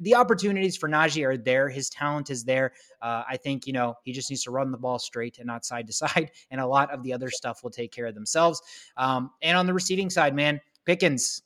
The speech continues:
I, I, I was definitely wrong about George Pickens. Now, you know, surface level, you know, box score watchers will be like, "Why?" Because Pickens didn't have that great a season.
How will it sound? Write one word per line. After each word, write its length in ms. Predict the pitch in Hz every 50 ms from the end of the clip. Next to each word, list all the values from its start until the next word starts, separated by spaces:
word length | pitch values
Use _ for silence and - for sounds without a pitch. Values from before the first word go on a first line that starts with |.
| _ _
I, 220 | 131 135 143 143 139 -
I, 260 | 127 139 143 143 143 139 _ _
I 120 | 120 135
was 200 | 147 160 160 127
definitely 400 | 120 - - - - 165 160 160
wrong 340 | 151 147 165 175 165 156 139 139
about 240 | 131 - 143 131
George 240 | 131 139 139 131 -
Pickens. 360 | - 165 - 151 143 143 139 - - - - _
Now, 240 | 131 135 131 127 - - _ _
you 80 | - 135
know, 200 | 135 131 123 - - _
surface 480 | - - - 165 165 165 170 156 -
level, 400 | 165 156 147 156 156 151 143 - - _ _ _
you 80 | - 127
know, 220 | 131 127 123 123 - -
box 320 | 127 117 156 151 147 -
score 240 | - - - 147 139
watchers 500 | 139 139 135 139 135 143 143 139 127 -
will 140 | 131 127 131
be 140 | 127 139 135
like, 180 | 131 131 113
"Why?" 320 | - 117 131 131 120 110 104
Because 260 | 98 117 107 127 117
Pickens 300 | - - 127 131 131 127
didn't 160 | 131 127 120
have 140 | 113 131 120
that 160 | 127 120 120
great 120 | - 127 117
a 60 | 117
season. 380 | - - 160 147 143 127 120